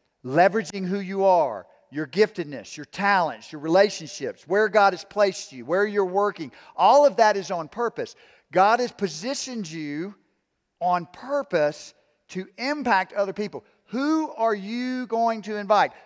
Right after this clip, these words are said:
Who do you know that needs to know who you know? Question is, are you going to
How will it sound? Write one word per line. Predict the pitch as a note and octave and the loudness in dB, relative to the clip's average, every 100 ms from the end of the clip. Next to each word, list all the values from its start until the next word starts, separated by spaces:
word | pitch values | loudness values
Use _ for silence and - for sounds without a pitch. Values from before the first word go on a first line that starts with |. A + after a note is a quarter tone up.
| _ | _
Who | A#3 C#4+ D#4 | -4 -2 -2
do | D4+ | -2
you | C4 C4 C4+ | -2 -4 -4
know | B3+ A3+ G3+ | 0 0 0
that | F#3+ F3+ | -4 -8
needs | F#3 F#3+ - | -8 -12 -14
to | F#3+ | -14
know | F3 E3 D#3 D3 C#3+ _ _ _ _ | -8 -4 -4 -6 -12 _ _ _ _
who | D3 | -14
you | C3+ B2 | -12 -12
know? | G#2+ F2 _ _ _ _ _ _ _ _ _ _ _ _ _ _ _ _ _ _ _ _ _ _ _ | -14 -20 _ _ _ _ _ _ _ _ _ _ _ _ _ _ _ _ _ _ _ _ _ _ _
Question | D#3+ - D3+ | -4 -4 -6
is, | C3+ B2 | -12 -8
are | C#3 | -10
you | C3+ D3 | -10 -12
going | C#3+ C3+ B2+ | -8 -6 -8
to | - C3 A#2+ | -12 -12 -10